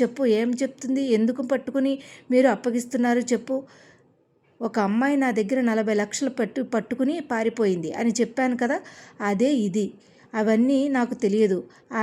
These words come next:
I am Canada, I am from Canada. There is a, me, more of money. ఏడ్చి కొడితే ఇన్కన్వీనియన్స్ ఫేస్ పచ్చడి పె-, ఆ, కేసు పెట్టి పచ్చడి అవుతుంది. ఇక నటించింది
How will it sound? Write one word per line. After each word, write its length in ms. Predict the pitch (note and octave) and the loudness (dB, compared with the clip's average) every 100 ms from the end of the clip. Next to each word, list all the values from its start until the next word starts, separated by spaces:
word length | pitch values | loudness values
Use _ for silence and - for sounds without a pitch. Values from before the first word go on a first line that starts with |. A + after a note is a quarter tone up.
| A3+ | 2
I 40 | B3 | 2
am 100 | C4+ | 0
Canada, 420 | C4+ B3 G#3+ A#3 | -2 -2 0 -2
I 260 | B3 A3+ | 0 0
am 100 | A3+ | 0
from 180 | A#3 B3 | -2 -4
Canada. 480 | B3 A3+ G3+ F3 F3 | -2 -2 -2 -4 -2
There 300 | A3 G#3 A3+ | 0 2 0
is 40 | |
a, 180 | G#3+ C#4+ F4+ - - - B3+ | 0 0 0 -10 -20 -10 0
me, 280 | A3+ B3+ D#4+ C4 A#3+ | 4 4 2 0 0
more 440 | B3 A3+ A3+ B3 C4+ | 0 2 2 2 0
of 160 | B3+ | -2
money. 140 | A3 G3 | -2 0
ఏడ్చి 440 | G3 A#3 A#3 D4+ | 0 0 -2 -6
కొడితే 480 | D4 B3 A#3 D4+ E4+ - - - | 0 0 0 -4 -6 -10 -20 -2
ఇన్కన్వీనియన్స్ 640 | A#3 B3 C4 B3+ C4 B3+ | 0 2 2 2 2 0
ఫేస్ 260 | - A#3+ B3 - - | 2 2 2 -6 -6
పచ్చడి 320 | D4+ - B3 | -4 -2 -2
పె-, 440 | B3 A3+ A3+ A3 - - - - | 0 2 2 0 -6 -18 -20 -4
ఆ, 680 | A#3 A3 G#3 G#3 G3+ G3+ G3+ G3+ | 0 2 2 0 0 0 -2 0
కేసు 300 | B3 B3+ B3+ | 2 2 0
పెట్టి 340 | A#3+ A#3 E4 | -2 -2 -4
పచ్చడి 440 | E4+ A#3 - C#4 C4 | -4 -4 -2 0 2
అవుతుంది. 460 | A3+ G#3+ G3+ E3 - - - - | 2 0 -4 -4 -10 -20 -20 -6
ఇక 440 | A#3 A#3+ A#3 A3 A3+ - _ A3+ | -4 2 2 2 -4 -18 _ -4
నటించింది 580 | G#3 C#4 B3+ D4 B3+ | 0 0 0 -2 -2